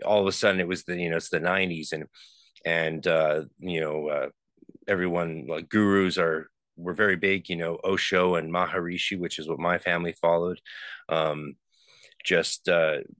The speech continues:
brought, made spirituality into this crazy nineties boom that we call the New Age, right? Um, again, another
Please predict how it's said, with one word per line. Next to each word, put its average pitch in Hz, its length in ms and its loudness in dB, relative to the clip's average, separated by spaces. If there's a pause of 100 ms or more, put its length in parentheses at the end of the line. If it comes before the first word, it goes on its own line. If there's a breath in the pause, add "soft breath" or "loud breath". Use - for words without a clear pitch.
(340)
brought, 95 240 4
made 95 220 2
spirituality 92 800 2
into 82 180 -10
this 82 180 -8 (140)
crazy 92 560 2 (120)
nineties 95 800 0
boom 107 380 2
that 80 120 0
we 82 120 -8
call 82 280 2
the 80 100 -2
New 113 220 4
Age, - 280 -4
right? 82 340 -2 (380 loud breath)
Um, 78 560 0
again, 95 400 2
another 87 500 2